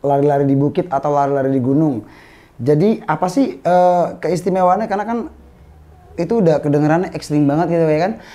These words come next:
lari di bukit. Si La Sportiva Bushido dua ini kita lihat ya. Nah, dia ini pertama konstruksinya tadi udah gue bilang dia slip on, jadi lo, eh, pemakaiannya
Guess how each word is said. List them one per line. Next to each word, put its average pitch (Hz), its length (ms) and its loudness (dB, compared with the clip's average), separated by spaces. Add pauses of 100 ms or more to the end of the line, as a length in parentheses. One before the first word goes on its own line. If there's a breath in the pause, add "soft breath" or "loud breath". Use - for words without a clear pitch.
(180 loud breath)
lari 123 400 0
di 123 80 0
bukit. 117 560 -2 (560 soft breath)
Si 214 560 2
La 202 240 4
Sportiva 202 560 0
Bushido 190 560 0
dua 196 480 0
ini 226 880 -2 (880)
kita 139 160 -2
lihat 143 320 2
ya. 156 240 0 (1120 soft breath)
Nah, 135 240 0
dia 165 240 4
ini 196 320 0
pertama 175 400 0
konstruksinya 165 640 -2
tadi 165 160 0
udah 170 160 0
gue 156 100 2
bilang 165 300 2
dia 165 160 2
slip 147 240 -4
on, 165 320 -2
jadi 147 320 0
lo, 160 160 2
eh, 143 640 2 (160)
pemakaiannya 139 1120 0